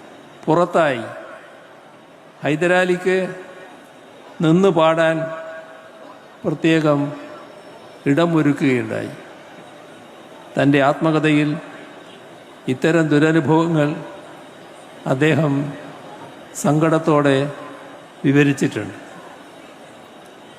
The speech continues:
ദൈവത്തിൻ്റെ പാട്ടുകളാണ് കഥകളി പദങ്ങളായി അദ്ദേഹം പാടിയിരുന്നത്. അദ്ദേഹം നല്ല ഭക്തനുമായിരുന്നു.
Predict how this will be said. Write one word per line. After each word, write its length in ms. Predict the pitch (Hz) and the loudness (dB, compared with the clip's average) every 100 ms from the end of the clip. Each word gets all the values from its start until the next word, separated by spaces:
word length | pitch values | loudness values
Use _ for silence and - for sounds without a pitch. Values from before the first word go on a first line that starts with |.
| - - - 139 | -20 -16 -2 2
ദൈവത്തിൻ്റെ 500 | 165 180 185 185 180 | 4 4 4 2 4
പാട്ടുകളാണ് 600 | 170 170 185 180 175 165 165 165 - - - 196 185 170 - - - - | 2 2 0 2 2 2 -2 -6 -14 -18 -16 -8 -2 0 -2 -4 -12 -4
കഥകളി 380 | 147 170 180 185 | 0 2 2 2
പദങ്ങളായി 540 | 165 165 170 165 151 151 - - - - - - - - - - 147 | 2 2 4 4 2 -2 -8 -14 -18 -20 -20 -20 -20 -20 -20 -4 0
അദ്ദേഹം 340 | 160 147 160 139 | 2 2 2 2
പാടിയിരുന്നത്. 600 | 139 143 135 123 104 92 - - - - - - - - - - - - 123 | 2 2 0 -2 -6 -12 -18 -20 -20 -20 -20 -20 -20 -20 -20 -20 -20 -8 -2
അദ്ദേഹം 380 | 139 143 156 147 160 - - - - - - - - - - - 127 | 0 2 2 0 -2 -8 -18 -20 -20 -20 -20 -20 -20 -20 -18 -4 0
നല്ല 220 | 151 160 165 | 4 4 4
ഭക്തനുമായിരുന്നു. 800 | - - 175 175 151 127 113 - | 2 2 2 4 4 2 -2 -10